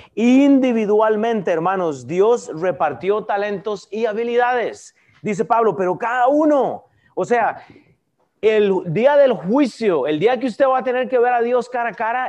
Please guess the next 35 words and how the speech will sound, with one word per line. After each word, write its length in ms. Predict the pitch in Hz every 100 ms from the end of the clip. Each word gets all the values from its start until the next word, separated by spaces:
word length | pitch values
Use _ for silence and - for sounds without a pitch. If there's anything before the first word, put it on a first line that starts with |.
| -
es 320 | 214 233 -
individual, 960 | 247 262 247 214 190 190 240 240 147 -
es 180 | 147
una 220 | 226 247 226
cita 460 | 247 226 240 233
individual. 840 | 220 247 277 262 214 190 208 208 143
Tanto 280 | 202 208 262
así 240 | 226 247
entonces 460 | 262 233 254 247 220
que 140 | 185
Dios 180 | 180 220
le 60 | 233
dice, 320 | 240 180 160
José, 440 | 226 247 147 92 _ _ _ _
a 160 | 117 123
ti, 420 | 233 302 359 - _ _ _ _
a 160 | - 143
ti 100 | 196
te 100 | 254
voy 200 | 247 262
a 60 |
dar 100 | 254
habilidades 580 | 262 233 185 214 240 247
que 80 | 214
son 160 | 180 226
diferentes 380 | 240 233 233
a 40 | 254
las 160 | 233
de 60 | 165
Donnie, 480 | 156 269 277 120 - _ _ _ _ _
pero 220 | - 160 151
Ramón, 560 | 143 170 269 233 -
tú, 180 | 147 120
tú, 160 | 139
tú 120 | 143